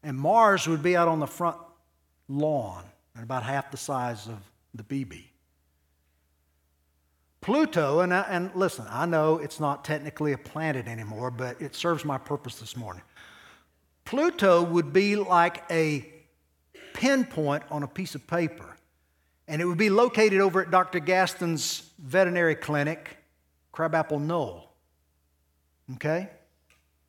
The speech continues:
You with me? Now,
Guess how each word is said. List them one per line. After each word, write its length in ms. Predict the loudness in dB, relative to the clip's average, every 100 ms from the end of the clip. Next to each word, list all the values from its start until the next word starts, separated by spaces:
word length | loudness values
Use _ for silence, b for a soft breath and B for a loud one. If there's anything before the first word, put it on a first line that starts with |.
| -10
You 100 | -4
with 160 | -2 -2
me? 180 | -4 -8 _ _ _ _ _ _ _ _ _ _ _ _ _ _ _ _ _ _ _
Now, 340 | 2 4 2